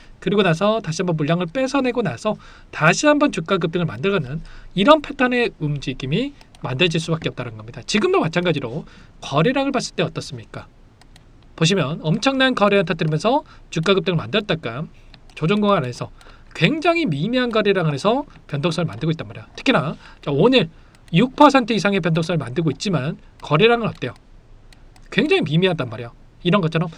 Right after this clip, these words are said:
이런 변동성 안에서 세력들이 전부 다 물량을 털고 난 게 아니라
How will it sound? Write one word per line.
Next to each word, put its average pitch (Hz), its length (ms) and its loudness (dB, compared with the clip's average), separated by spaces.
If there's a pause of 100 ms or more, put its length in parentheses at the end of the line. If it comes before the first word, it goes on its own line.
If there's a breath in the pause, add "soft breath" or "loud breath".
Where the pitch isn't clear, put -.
(680 loud breath)
이런 254 480 2
변동성 170 640 0
안에서 143 540 -4
세력들이 202 420 2
전부 185 300 -2
다 285 100 2
물량을 165 300 0
털고 202 240 -2
난 196 160 -2
게 247 80 -2
아니라 170 260 -4